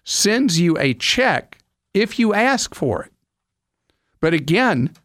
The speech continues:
very large numbers of people don't know this exists and don't qualify for it. What is referred to in tax prep is unclaimed money. You don't want to leave unclaimed money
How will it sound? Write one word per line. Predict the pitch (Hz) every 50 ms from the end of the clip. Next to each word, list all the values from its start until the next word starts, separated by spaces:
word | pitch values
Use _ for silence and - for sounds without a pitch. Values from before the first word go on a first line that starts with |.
| _ _ _ _ _ _ _ _ _ -
very | 113 107 147 170 196 220 262 247
large | 214 165 151 156 170 185 202 202 165 -
numbers | 175 165 165 165 156 156 143 -
of | 143 -
people | - - 247 254 233 - - 143 123 123 131 - - _ _ _ _ _ _ _ _ _ _ _ _ _ _ _ -
don't | - 170 180 214 - -
know | 196 190 185 185
this | 170 185 185 180 - 220
exists | 196 160 165 156 147 135 131 131 - - - - - _ _ _ _ _ _ _ _ _ _ _ _ _ _ _ _ _ _ _ _ _ -
and | 147 156 139
don't | 175 165 165 - -
qualify | - - 165 143 135 123 120 - - 120 104 90
for | - - 113 95 87 -
it. | - - - _ _ _ _ _ _ _ _ _ _ _ _ _ _ _ _
What | - 131 143 139 139 139 143 - _ _ _ -
is | 139 131 117 135
referred | 120 - 196 185 185 175 160 -
to | - 196 165 147 139 135 - - -
in | 147 135 123 120 117
tax | - 170 175 170 170 - -
prep | - 180 151 135 127 123 -
is | - 127 107 - -
unclaimed | 151 165 165 147 143 - - - 147 147 135 131 127 120 120
money. | 117 117 127 131 123 - - - - _ _ _ _ _ _ _ _ _ _ _ _ _ _ _ _ _ _ _ _
You | - 135
don't | 214 311 330
want | 330 269
to | 190 175
leave | 160 139 135
unclaimed | 135 139 180 - - 143 120 110 107
money | 110 113 107 104 107 107 107 -